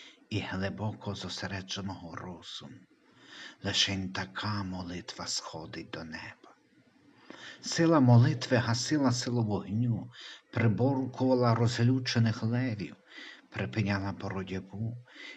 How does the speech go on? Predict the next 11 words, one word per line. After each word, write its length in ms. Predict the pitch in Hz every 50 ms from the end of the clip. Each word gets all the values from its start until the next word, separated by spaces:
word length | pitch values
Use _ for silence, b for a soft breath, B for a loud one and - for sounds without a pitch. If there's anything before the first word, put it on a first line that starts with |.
| B B 107
відчиняла 600 | 110 120 - - 113 107 110 120 131 131 131 135
небесні 720 | 127 131 131 120 113 120 127 123 - - - - 127 123
ворота, 640 | 120 117 120 120 127 127 123 120 120 123 - - - - - _ _ B B B B B B B B B -
розривала 680 | - 98 98 - - 104 98 104 95 101 101 95 98 95
узи 320 | 95 101 98 92 95 98
смерті, 920 | - - - - 98 101 107 107 110 101 - - - _ - - 110 120 B B B B B B B _ -
проганяла 540 | - 98 87 - 104 101 101 107 104 101 98
геть 460 | 90 - 107 101 101 - - - - -
недуги, 680 | 92 95 95 92 95 101 113 123 120 113 104 98 98 B B B B B B B B -
відбивала 920 | 92 101 110 101 - - - - 110 110 101 87 104 107 110 107 107 107
напади, 760 | 104 101 104 110 113 110 98 95 - - 87 - - - -